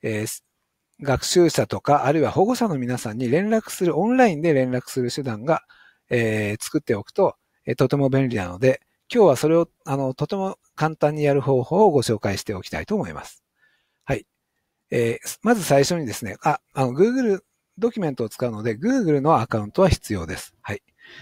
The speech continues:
で、Googleのアカウントがあったら、このアドレスバーに、ディーオーシードットエヌイーダブリューと入れます。これで新しいGoogleドキュメントを作ることができますね。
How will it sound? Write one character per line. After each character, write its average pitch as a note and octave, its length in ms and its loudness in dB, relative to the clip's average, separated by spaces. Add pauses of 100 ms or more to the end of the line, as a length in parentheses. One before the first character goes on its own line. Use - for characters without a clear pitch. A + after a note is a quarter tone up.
(160)
で、 D3 100 2
Google A3+ 320 6
の A2+ 120 -2
ア G#2+ 40 -6
カ B2 140 -2
ウ A#2 60 -6
ン A#2+ 40 -12
ト A2+ 120 -8
が A#2 100 -10
あ - 20 -8
っ - 40 -14
た - 180 -14
ら、 - 180 -12 (140)
こ D3+ 100 -4
の D3 80 0
ア B2+ 80 2
ド E3+ 120 0
レ G#3 100 0
ス A3+ 100 -6
バ G#3+ 200 4
ー - 20 -6
に、 G#2+ 240 -8 (1400)
デ D3+ 100 -4
ィ F3 200 2
ー F3 100 8
オ E3+ 100 8
ー - 20 4
シ F#3+ 160 -2 (100)
ー A2 40 -4
ド A2 120 -4
ッ - 140 -10
ト C#3 140 2
エ A#2 100 0
ヌ C3+ 140 -2
イ D3 140 -2
ー - 20 -4
ダ D#3 140 2
ブ C3 80 -6
リ G2 80 -8
ュ - 20 -14
ー D#2+ 60 -18 (260)
と G3+ 140 -2
入 A#2 100 -12
れ G2 80 -20
ま F2 140 -20
す。 - 200 -20 (440)
こ F#3+ 100 4
れ G#3 60 8
で G3+ 80 8
新 G3 320 6
し G3 220 2
い - 20 0
Google C3 340 2
ド B2+ 140 2
キ - 80 -12
ュ - 20 -8
メ G2+ 80 -8
ン F2+ 60 -14
ト F#3+ 160 2
を G3 120 2 (260)
作 - 220 -4
る A2 80 -2
こ G#2 100 -8
と E3 80 0
が G#3 100 4
で G2+ 100 -4
き - 80 -16
ま - 100 -16
す - 120 -20 (120)
ね。 C3+ 120 -6